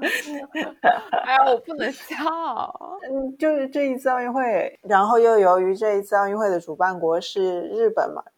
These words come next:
Speaker 2: 就是他在历史上跟我们有，有一些渊源，所以网友就特别喜欢攻击日本，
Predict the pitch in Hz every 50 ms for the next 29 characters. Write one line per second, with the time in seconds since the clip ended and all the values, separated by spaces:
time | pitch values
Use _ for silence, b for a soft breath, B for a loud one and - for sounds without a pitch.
0 | _ _ _ - - 185 185 190 185 180 180 180 175 175 - - 175 170 175 175
1 | - 202 185 190 208 202 196 - 165 160 185 175 170 156 170 165 160 156 156 156
2 | 160 160 160 - - - b b b b b b b b b _ _ - 170 180
3 | 165 165 165 175 175 - 190 185 180 175 175 175 170 170 170 - _ _ _ -
4 | 202 202 220 226 226 226 233 233 226 170 - - - - - - _ b b b
5 | b b b b b b - - 196 202 202 190 175 175 170 170 156 160 175 190
6 | 196 175 165 165 185 185 190 - - 302 294 233 185 170 180 190 - 175 156 160
7 | 156 170 170 170 175 170 170 - 170 170 175 175 190 202 185 160 151 - 82 78
8 | -